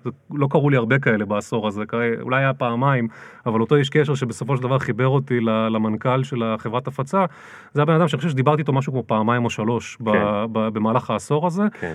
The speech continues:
Speaker 1: ואלה היו פעמיים או שלוש שמישהו הזכיר לי טורקיה באיזשהו הקשר, והתקשרתי סתם להתייעץ איתו. למה? כדי לשמור על הקשר.
Speaker 2: כן.
Speaker 1: לא באמת, כי עכשיו העצה הייתה, אתה יודע, משהו שהוא make or break. אבל זה, הבנתי שהבן אדם הזה חשוב לי שם, ושיש לו גם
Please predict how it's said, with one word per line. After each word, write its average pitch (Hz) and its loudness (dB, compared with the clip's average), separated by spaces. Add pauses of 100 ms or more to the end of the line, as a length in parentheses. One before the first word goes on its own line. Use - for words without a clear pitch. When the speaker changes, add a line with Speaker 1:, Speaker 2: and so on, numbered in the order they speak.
(120)
Speaker 1:
ואלה 120 2
היו 202 6
פעמיים 202 4
או 185 2
שלוש 214 4
שמישהו 180 4
הזכיר 185 2
לי 151 4
טורקיה 156 2
באיזשהו 135 0
הקשר, 220 2
והתקשרתי 160 0
סתם 147 0
להתייעץ 117 0
איתו. 107 -4
למה? 185 4
כדי 175 -4
לשמור 214 0
על 220 2
הקשר. 220 -2 (120)
Speaker 2:
כן. - 2
Speaker 1:
לא 165 6
באמת, 202 4
כי - -4
עכשיו 156 0
העצה 147 2
הייתה, 143 0
אתה 135 -4
יודע, 135 0 (320)
משהו 143 0
שהוא 135 2
make 135 4
or 117 0
break. 107 -2 (380)
אבל 131 0
זה, 147 0
הבנתי 220 2
שהבן 214 0
אדם 220 4
הזה 220 4
חשוב 196 0
לי 180 2
שם, 151 -2
ושיש 139 0
לו 156 2
גם 143 2